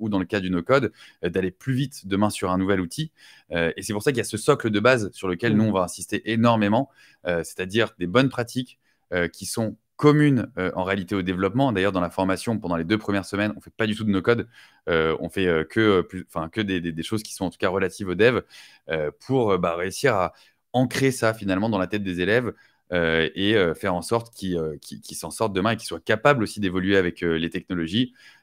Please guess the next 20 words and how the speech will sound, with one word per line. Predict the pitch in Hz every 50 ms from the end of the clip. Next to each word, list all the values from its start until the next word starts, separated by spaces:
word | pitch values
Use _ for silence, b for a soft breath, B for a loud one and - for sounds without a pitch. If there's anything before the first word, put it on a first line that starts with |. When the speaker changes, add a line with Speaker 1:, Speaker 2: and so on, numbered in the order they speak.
| b -
Speaker 1:
Euh, | 82 80 78 76 76
et | 76 - -
de | -
toute | - -
façon, | - 76 - - 110 107 104 95
euh, | 85 78
que | 76 _
ce | - -
soit | - 95
sur | 85 - 90
le | 85
no-code | 85 85 82 - 101 101 98 92
ou, | 90 80 78 78
euh, | 78 73 71 69 67 67 65 62
enfin, | - - 82
dans | 82 80 80
le | 80
dev, | 87 98 104 92
il | 78
faut | - - 76